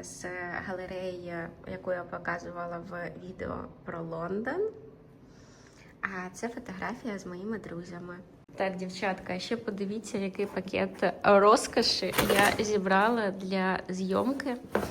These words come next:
яку ми будемо проводити в одному з готелів Кіпру. Так, ми будемо вважати, що мій сьогоднішній лук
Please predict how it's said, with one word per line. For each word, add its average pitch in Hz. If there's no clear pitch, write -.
яку 190
ми 202
будемо 185
проводити 190
в 190
одному 190
з 185
готелів 185
Кіпру. 185
Так, -
ми 240
будемо 247
вважати, 226
що 220
мій 285
сьогоднішній 294
лук 466